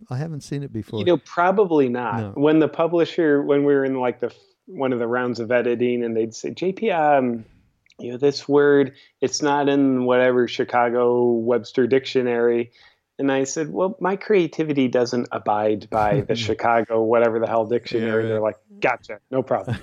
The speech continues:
Speaker 1: <laughs> Okay, aside from Eastern yoga trying to scam you for inventive credit, uh, they're doing even deviouser deeds in their yoga studio knockoffs. And what are they called?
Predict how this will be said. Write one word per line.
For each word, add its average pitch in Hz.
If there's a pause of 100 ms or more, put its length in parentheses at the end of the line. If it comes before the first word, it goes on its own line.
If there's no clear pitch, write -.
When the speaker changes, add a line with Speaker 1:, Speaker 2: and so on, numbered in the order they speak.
(180)
Speaker 1:
<laughs> 135 (580)
Okay, 139
aside 151
from 151
Eastern 143
yoga 131
trying 123
to 117
scam 123
you 113
for 110
inventive 107
credit, 104 (680)
uh, 110
they're 107
doing 117
even 107
deviouser 107 (140)
deeds 104
in 131
their 104
yoga 127
studio 113
knockoffs. 110 (320)
And 104
what 113
are 120
they 131
called? 170